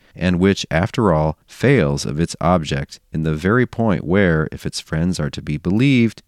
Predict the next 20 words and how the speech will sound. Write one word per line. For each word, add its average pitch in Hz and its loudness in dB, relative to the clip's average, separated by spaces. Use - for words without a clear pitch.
it - -6
is 76 -4
most 78 -2
wanted, 85 -6
that 110 4
is, 78 0
the 78 -6
satisfaction 85 -2
or 73 -8
atonement. 85 -2
No 82 -2
hypothesis 104 0
can 73 -8
be 71 -6
attended 87 0
with 82 -2
graver 95 0
inconveniences 80 -2
than 62 -10
this. 58 -8